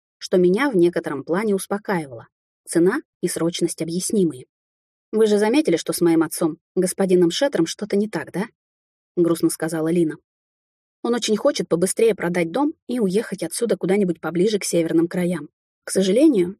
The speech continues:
из-за этого многие покупатели считают, что у них получится купить этот дом совсем за бесценок.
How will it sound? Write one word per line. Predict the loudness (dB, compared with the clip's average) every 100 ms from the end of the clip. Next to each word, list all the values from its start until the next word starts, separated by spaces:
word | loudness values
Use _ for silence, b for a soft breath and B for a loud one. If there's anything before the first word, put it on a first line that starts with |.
| _
из-за | -4 0 0
этого | 2 2
многие | 2 2 0 0
покупатели | -2 0 0 0 0
считают, | -2 -2 0 0 0
что | 0
у | 2
них | 2 2
получится | 0 0 0 -6 -4
купить | -4 -2 0
этот | 0 -2 -2
дом | -2
совсем | -2 -4 0 0
за | 0
бесценок. | -2 -2 -2 -2 -2